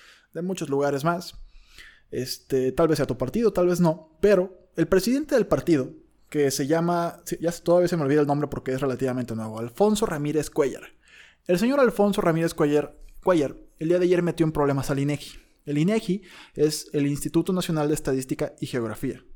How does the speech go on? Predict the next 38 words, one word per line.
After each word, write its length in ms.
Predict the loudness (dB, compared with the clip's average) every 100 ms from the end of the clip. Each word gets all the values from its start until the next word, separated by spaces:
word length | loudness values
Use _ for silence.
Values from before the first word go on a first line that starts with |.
| -20 _ _ _ _ _ -20 -20 _ _ 0
Todo 180 | 2
mi 100 | 4
respeto 420 | 2 -2 -2 -2 0
para 120 | 0
el 100 | 2
inegi, 340 | -2 -4 -6
creo 180 | -6 -4
que 80 | -4
hacen 240 | -4 0
muy 180 | 4 6
bien 140 | 6
su 120 | 2 0
chamba 420 | 0 0 -2 -8 _ _ -20 _ _ -8
y 160 | -2
es, 500 | 0 0 -4 -8 -10 -6
es 160 | 0
importantísimo 760 | 0 0 -4 -4 -4 -2 -2 -2
su 100 | -4
trabajo 380 | -2 -2 -2 -4
para 220 | -4 -6
tener 380 | -6 -4 -4 -8 -20 -20 _ -6
información 720 | -4 -2 -2 -2 -2 0 0
acerca 360 | -2 -2 0
de 280 | 0 0 -4 -4
qué 160 | -2
está 180 | 0 -2
ocurriendo 360 | -2 0 0 -2
en 40 |
nuestro 240 | -6 -8 -10
país. 340 | -10 -10 -12 _ _ _
Es 180 | -12 -6
muy 240 | 0 2
importante. 440 | 2 -2 -12 -20 -20 -20 -20 -20 -20 -20 _ _ _ _ _
El 120 | 0
tema 200 | 2 4
con 160 | 4 6
el 80 | 6
inegi 440 | 4 0 -2 -8